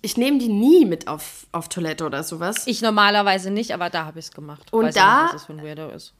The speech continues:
Speaker 1: werd ich, das werd ich jetzt auch in, in Zukunft so machen, denn falls ich denn, so Gott will, irgendwann mal noch mal ein Date haben sollte,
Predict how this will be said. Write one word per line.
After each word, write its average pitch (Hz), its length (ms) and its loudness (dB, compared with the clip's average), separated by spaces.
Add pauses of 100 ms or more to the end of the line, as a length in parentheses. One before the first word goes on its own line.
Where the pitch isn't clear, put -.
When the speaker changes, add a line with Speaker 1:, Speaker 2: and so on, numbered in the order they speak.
(200)
Speaker 1:
werd 226 280 0
ich, - 180 -6
das 262 180 -4
werd 202 160 0
ich 233 80 -8
jetzt 294 180 -6
auch 320 180 -2
in, 190 180 -6
in 202 340 -6
Zukunft 214 460 -8
so 202 100 -6
machen, 196 300 -2
denn 196 260 -2
falls 202 420 0
ich 196 200 -4
denn, 196 180 -2
so 190 140 -4
Gott 185 240 -6
will, 190 100 -2
irgendwann 185 340 -4
mal 175 80 -2
noch 175 120 -2
mal 175 80 -2
ein 160 60 -4
Date 165 180 -2
haben 165 180 -2
sollte, 254 240 -6